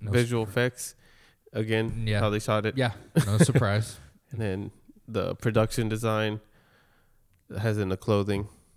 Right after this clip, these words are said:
Speaker 2: I think
Speaker 1: Ah,
Speaker 2: you
Speaker 1: yeah.
Speaker 2: called that one.
Speaker 1: Yeah. Yeah, 'cause it was pretty
Speaker 2: The suits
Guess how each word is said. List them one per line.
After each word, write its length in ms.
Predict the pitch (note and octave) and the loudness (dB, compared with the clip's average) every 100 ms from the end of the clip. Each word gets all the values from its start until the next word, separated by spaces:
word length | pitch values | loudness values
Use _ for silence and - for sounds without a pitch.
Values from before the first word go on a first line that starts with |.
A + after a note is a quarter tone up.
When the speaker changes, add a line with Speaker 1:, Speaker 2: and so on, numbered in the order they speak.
| - - - _ _ - | -20 -20 -20 _ _ -6
Speaker 2:
I 140 | G#2+ | -2
think 120 | A2 | -2
Speaker 1:
Ah, 80 | A2 | 0
Speaker 2:
you 100 | G#2+ | 0
Speaker 1:
yeah. 80 | G2+ | 0
Speaker 2:
called 220 | G2 G2 | 0 0
that 180 | F2+ E2+ | 0 -4
one. 200 | - G#2 G#2+ | -6 -8 -4
Speaker 1:
Yeah. 340 | G#2 F#2+ F#2+ F#2 - - _ _ _ _ _ _ _ _ - | -2 0 -2 -4 -10 -20 _ _ _ _ _ _ _ _ -10
Yeah, 220 | G2 G2 | -6 -6
'cause 220 | - G2+ | -4 -2
it 40 | G#2 | -2
was 140 | G#2 | -4
pretty 300 | - - - | -10 -8 -4
Speaker 2:
The 40 | |
suits 120 | A2 | -2